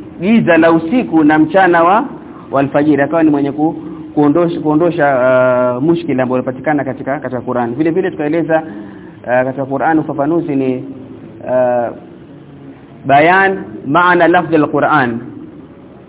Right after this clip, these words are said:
kueleza maana ya maneno ya, ya Qur'an, pale Mwenyezi Mungu alivyosema, "Wa'iddu lahum mastata'tum min quwwa." Kisha akasema nini? "Anna innal quwwata hiya ramme." Hakika hapa kuwa nguvu ni,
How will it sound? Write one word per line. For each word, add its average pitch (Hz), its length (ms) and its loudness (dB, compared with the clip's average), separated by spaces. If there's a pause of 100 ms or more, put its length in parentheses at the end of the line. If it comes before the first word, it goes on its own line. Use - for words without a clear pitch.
(420)
kueleza 170 500 4
maana 170 520 4
ya 160 140 4
maneno 175 360 2
ya, 190 240 4 (500)
ya 143 120 0
Qur'an, 147 500 2
pale 143 400 0
Mwenyezi 139 240 -4
Mungu 170 140 -4
alivyosema, 156 500 -2
"Wa'iddu 151 380 0
lahum 170 340 -2 (180)
mastata'tum 147 800 -2 (480)
min 135 220 -2
quwwa." 135 380 -2
Kisha 151 220 -8
akasema 151 240 -4
nini? 143 240 -2 (720)
"Anna 156 340 2
innal 156 340 0
quwwata 160 500 0
hiya 175 320 2 (480)
ramme." 127 480 2 (460)
Hakika 147 300 -4
hapa 151 220 2
kuwa 156 480 0
nguvu 143 420 -2
ni, 147 260 0